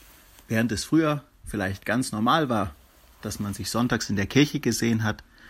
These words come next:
und es fast komisch war, wenn jemand nicht dort war,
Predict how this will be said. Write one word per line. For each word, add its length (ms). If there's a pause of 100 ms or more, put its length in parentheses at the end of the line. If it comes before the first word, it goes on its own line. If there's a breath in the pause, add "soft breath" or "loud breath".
(500 loud breath)
und 180
es 80
fast 240
komisch 400
war, 260 (920 loud breath)
wenn 80
jemand 220
nicht 260
dort 180
war, 240